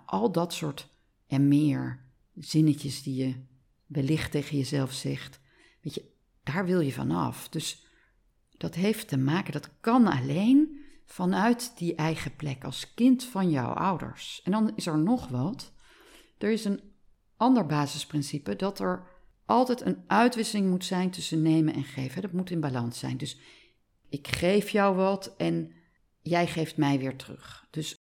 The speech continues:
we nemen, zoals Stephen Covey mooi zegt,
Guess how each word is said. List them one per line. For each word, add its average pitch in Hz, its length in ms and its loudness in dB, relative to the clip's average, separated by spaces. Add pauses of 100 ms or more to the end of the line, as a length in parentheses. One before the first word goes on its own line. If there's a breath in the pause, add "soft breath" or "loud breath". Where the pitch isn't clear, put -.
(200)
we 143 120 -8
nemen, 170 540 4 (140)
zoals 143 360 -8
Stephen 139 360 -4
Covey 160 300 -2
mooi 156 200 2
zegt, 147 380 -6